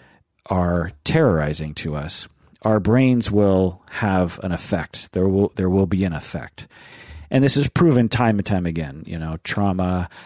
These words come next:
hopelessness, um, you know, just all these kinds of things. It, it changes the way your brain works, um, usually. So, all right. Well, let me just talk about the signs of compassion fatigue, unless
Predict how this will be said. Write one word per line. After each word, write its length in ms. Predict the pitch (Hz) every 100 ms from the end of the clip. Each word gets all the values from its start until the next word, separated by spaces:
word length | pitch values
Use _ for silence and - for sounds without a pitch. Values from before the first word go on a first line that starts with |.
| - - _
hopelessness, 1160 | - 101 - 95 87 - 90 87 - - - - -
um, 480 | - - 76 73 76 - _ _
you 120 | - 98
know, 80 |
just 200 | 101 113
all 180 | - 127
these 160 | 123 117
kinds 200 | 117 101
of 80 | 104
things. 200 | 95 107
It, 120 | -
it 140 | 117
changes 500 | - 165 175 160 123
the 80 | 117
way 140 | 117
your 120 | 107 95
brain 540 | 95 107 104 92 95 -
works, 480 | 160 - - - - _ - - - -
um, 640 | 82 82 82 - 110 120
usually. 520 | 101 101 92 85 - - - - - -
So, 460 | - - 107 98 95 - _ _ _ - - _ _ _ _ _ -
all 80 |
right. 160 | 92 -
Well, 120 | 143
let 120 | 165
me 100 | 190
just 160 | 180 170
talk 160 | 160 147
about 360 | 131 117 -
the 180 | 110 101
signs 360 | - 113 107 101
of 80 |
compassion 480 | 101 98 95 90 -
fatigue, 420 | - - 92 87
unless 460 | 85 80 - -